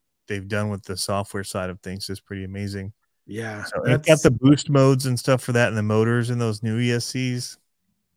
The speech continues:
Speaker 2: I haven't seen that yet.
Speaker 1: Yeah.
Speaker 2: Boost mode? That's cool.
Speaker 1: Yeah, basically timing
Speaker 2: Oh, okay.
Speaker 1: adjustments and stuff for 'em. It's crazy.
Speaker 2: Let's cook some motors then, huh?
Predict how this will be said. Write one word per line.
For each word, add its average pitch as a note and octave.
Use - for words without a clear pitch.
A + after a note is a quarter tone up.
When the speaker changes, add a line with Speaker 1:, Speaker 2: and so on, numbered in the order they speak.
Speaker 2:
I A#2
haven't C3+
seen A#2+
that A#2+
yet. G2
Speaker 1:
Yeah. G2
Speaker 2:
Boost B2
mode? B2+
That's A#2
cool. F#2
Speaker 1:
Yeah, G#2+
basically A#2+
timing G#2+
Speaker 2:
Oh, A#2+
okay. B2
Speaker 1:
adjustments A#2
and A#2+
stuff A#2
for A#2
'em. A#2+
It's -
crazy. G2+
Speaker 2:
Let's -
cook C3+
some A#2
motors A#2
then, G2+
huh? A2